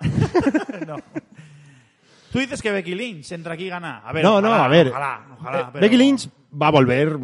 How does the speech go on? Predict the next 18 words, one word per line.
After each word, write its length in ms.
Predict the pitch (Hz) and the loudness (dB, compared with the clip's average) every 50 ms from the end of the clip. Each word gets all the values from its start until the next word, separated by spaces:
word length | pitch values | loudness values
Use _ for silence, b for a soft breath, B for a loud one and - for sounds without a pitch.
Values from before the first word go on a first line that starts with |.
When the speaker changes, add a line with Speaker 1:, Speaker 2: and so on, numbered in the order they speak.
| 123 123 120 113 | -8 -10 -10 -8
Speaker 2:
relativamente 1200 | 123 131 127 120 123 147 143 143 151 151 147 135 - 165 165 165 165 165 165 165 160 156 143 139 | -6 -4 -2 2 2 4 4 6 4 4 4 2 4 4 4 6 6 4 4 4 4 4 4 4
en 180 | 131 127 117 - _ _ _ _ | 2 2 0 -4 _ _ _ _
poco 280 | - 143 131 123 143 143 | -4 -4 -4 -2 -4 -6
espacio 340 | 127 - 143 135 - 147 135 | -4 -4 -4 0 2 4 4
de 80 | 127 | 6
tiempo. 280 | 110 127 135 139 135 147 | 6 6 4 8 8 8
Yo 120 | 127 127 120 | 8 8 8
creo 320 | 107 123 127 131 139 127 | 6 6 6 6 6 4
que 240 | - 131 123 120 117 | 2 0 2 2 2
no 560 | 117 120 120 120 120 120 123 123 123 131 131 131 | 2 0 0 2 2 4 4 4 6 6 6 6
deberíamos 460 | 135 131 131 127 135 139 151 143 - | 6 4 4 4 6 6 4 4 4
perder 440 | - 143 123 127 131 143 151 160 b b b b b b | 4 4 4 6 6 4 2 0 b b b b b b
la 240 | b 131 139 131 123 | b 0 2 2 4
posibilidad 480 | 101 139 117 101 127 123 127 131 139 147 | 2 2 2 2 4 4 6 6 8 8
del 180 | 165 160 151 123 | 6 6 6 6
bombazo 520 | 123 120 113 110 107 117 120 120 - 135 | 4 4 4 2 2 0 0 4 4 4
Becky 200 | 120 117 104 110 | 4 4 2 0
Lynch, 500 | 107 107 117 131 147 165 156 - - - | -2 -2 -2 -4 -4 -4 -6 -8 -14 -20